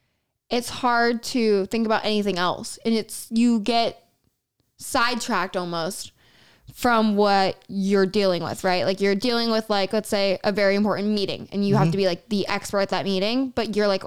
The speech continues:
Speaker 1: "Oh, I'm doubting myself. I don't know if I know any of this information."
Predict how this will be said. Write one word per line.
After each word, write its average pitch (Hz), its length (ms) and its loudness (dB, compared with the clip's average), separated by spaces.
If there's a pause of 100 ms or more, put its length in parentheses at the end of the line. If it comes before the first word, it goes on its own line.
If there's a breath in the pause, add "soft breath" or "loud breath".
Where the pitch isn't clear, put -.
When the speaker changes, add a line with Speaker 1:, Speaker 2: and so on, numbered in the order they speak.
Speaker 1:
"Oh, 185 220 2
I'm 180 200 2
doubting 175 340 0
myself. 185 240 0
I 185 80 0
don't 180 260 0
know 170 120 -2
if 180 100 -4
I 175 100 0
know 165 160 -2
any 175 240 -4
of 156 60 -4
this 190 120 -4
information." 190 720 -2